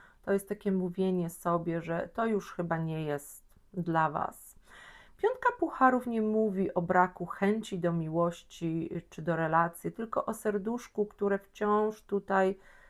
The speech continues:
spogląda za siebie, tak, za tą trójkę mieczy. U niektórych to może być bardzo subtelne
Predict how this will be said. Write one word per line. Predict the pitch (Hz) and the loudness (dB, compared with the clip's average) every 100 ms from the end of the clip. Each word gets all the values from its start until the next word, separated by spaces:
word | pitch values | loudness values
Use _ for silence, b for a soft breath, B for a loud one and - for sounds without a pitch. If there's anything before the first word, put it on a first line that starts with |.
| b b | b b
spogląda | - - 196 185 202 196 190 185 | -16 -6 -4 2 4 4 4 0
za | 185 185 | 0 -4
siebie, | - 190 185 185 170 | -2 -2 0 -2 -4
tak, | 185 185 196 196 | -2 0 0 -4
za | 190 196 | -10 -12
tą | 196 190 | -8 -8
trójkę | 196 190 190 190 | -4 -6 -4 -4
mieczy. | 180 180 180 180 - - - - B B B B | -2 0 -2 -6 -8 -6 -6 -10 B B B B
U | 220 | -2
niektórych | 226 226 226 - 247 247 254 | -2 -4 -8 -4 0 0 0
to | 233 | -4
może | 226 214 | -2 -2
być | 196 214 175 | -2 -2 0
bardzo | 196 196 180 196 | 4 4 2 -4
subtelne | - 180 - 190 170 160 160 160 175 | -6 -16 -6 0 0 0 -2 -2 -4